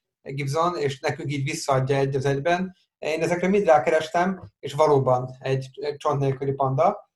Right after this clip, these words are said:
ö, és, ö, a Kogepán pedig, ö, valami, ami szerintem egyáltalán nem jutott el Magyarországra.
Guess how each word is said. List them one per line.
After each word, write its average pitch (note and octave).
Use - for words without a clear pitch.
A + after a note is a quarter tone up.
ö, D3
és, D3
ö, C#3+
a C#3+
Kogepán D#3
pedig, D3
ö, C#3+
valami, D#3+
ami D3+
szerintem D3+
egyáltalán C#3+
nem B2+
jutott B2+
el C3
Magyarországra. B2+